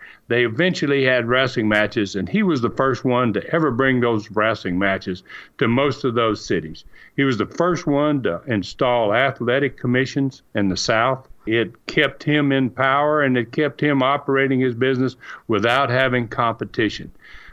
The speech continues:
Those things are just some of the, his accomplishments. Then I looked at this from the year nineteen forty-five.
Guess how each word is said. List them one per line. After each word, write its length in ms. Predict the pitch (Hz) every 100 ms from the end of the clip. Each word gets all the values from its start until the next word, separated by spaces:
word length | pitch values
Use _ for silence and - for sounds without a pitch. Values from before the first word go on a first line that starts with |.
| - - - -
Those 380 | 143 175 196 -
things 540 | - 143 135 131 117
are 180 | - 110
just 500 | 98 127 110 - -
some 240 | - 156 175
of 140 | 135
the, 100 | 107
his 300 | 87 90 80
accomplishments. 880 | - - 107 92 85 - 101 92 - - - - -
Then 480 | 127 117 151 190 185
I 140 | 175
looked 480 | 156 131 160 165 -
at 160 | 95 -
this 460 | 147 143 135 - - _ - 139 127
from 180 | 160
the 80 | 151
year 200 | 151 196
nineteen 540 | 180 175 190 185 190 180
forty-five. 800 | 185 165 170 160 - 147 95